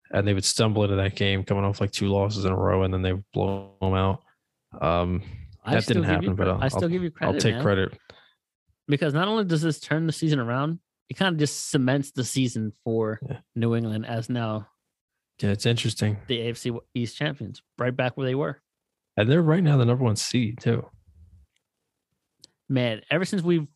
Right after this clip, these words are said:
Speaker 2: f-, find out that the Bengals were the number one seed in that little trivia, the
Speaker 1: Everything's
Speaker 2: Bengals have
Speaker 1: gone
Speaker 2: just been, phew.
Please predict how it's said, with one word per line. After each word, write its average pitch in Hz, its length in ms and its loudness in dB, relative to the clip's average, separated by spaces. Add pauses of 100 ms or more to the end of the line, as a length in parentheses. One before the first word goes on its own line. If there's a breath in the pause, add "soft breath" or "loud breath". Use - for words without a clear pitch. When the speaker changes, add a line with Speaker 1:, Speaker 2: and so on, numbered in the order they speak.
Speaker 2:
f-, 156 120 -2 (120)
find 151 220 2
out 143 140 0
that 139 60 -10
the 131 80 2
Bengals 131 420 0
were 135 80 -4
the 131 100 2
number 123 200 2
one 120 220 0
seed 120 240 -4
in 127 100 -2
that 120 120 -2
little 120 180 -2
trivia, 127 400 -4 (220)
the - 80 0
Speaker 1:
Everything's 113 340 4
Speaker 2:
Bengals 131 40 0
have 113 100 2
Speaker 1:
gone 101 100 2
Speaker 2:
just 110 200 -4
been, 98 260 -8 (340)
phew. 311 1080 4